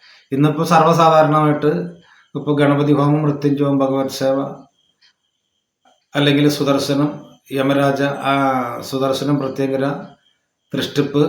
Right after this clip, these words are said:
ആ, അതേപോലെ ഇന്ന് അ-, അതേപോലെ തന്നെ കൂടുതൽ കാര്യങ്ങൾ ചെയ്യും. നേരത്തെ ഉണ്ടോ എന്ന് എനിക്കറിയില്ല.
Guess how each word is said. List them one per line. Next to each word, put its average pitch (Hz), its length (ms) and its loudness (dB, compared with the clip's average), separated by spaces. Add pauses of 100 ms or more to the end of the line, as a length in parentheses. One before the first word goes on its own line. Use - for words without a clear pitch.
(560)
ആ, 143 40 -4 (600)
അതേപോലെ 151 460 2 (1600)
ഇന്ന് 170 400 8 (460)
അ-, - 100 -4 (100)
അതേപോലെ 156 360 4
തന്നെ 160 240 0
കൂടുതൽ 147 240 2 (120)
കാര്യങ്ങൾ 135 280 2
ചെയ്യും. 123 220 -4
നേരത്തെ 143 300 -2
ഉണ്ടോ 143 200 0
എന്ന് 160 160 -2
എനിക്കറിയില്ല. 143 480 0